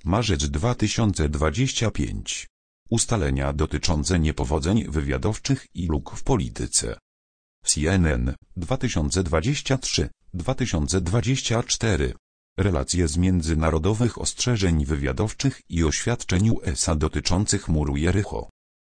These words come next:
Al Jazeera, dwa tysiące dwadzieścia trzy, dwa tysiące dwadzieścia pięć.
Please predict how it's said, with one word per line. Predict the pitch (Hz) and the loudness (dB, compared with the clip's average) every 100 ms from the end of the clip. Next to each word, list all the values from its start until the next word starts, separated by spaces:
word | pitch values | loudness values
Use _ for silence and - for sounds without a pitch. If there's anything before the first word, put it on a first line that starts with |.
| _ - | _ -2
Al | 120 95 | 0 2
Jazeera, | 82 80 87 64 62 53 - _ - | 2 2 2 0 -4 -8 -10 _ -10
dwa | 87 131 | -4 -2
tysiące | 127 - 76 78 90 | 0 0 0 0 2
dwadzieścia | 80 87 143 - - | 2 2 -2 0 -2
trzy, | - - 76 - - 90 | 0 -2 -2 -6 -12 -8
dwa | 80 - | -4 -2
tysiące | 123 87 71 90 | 0 0 0 0
dwadzieścia | 82 101 107 135 - 113 | 0 0 0 0 0 -2
pięć. | - 64 50 - - | -2 -4 -4 -8 -10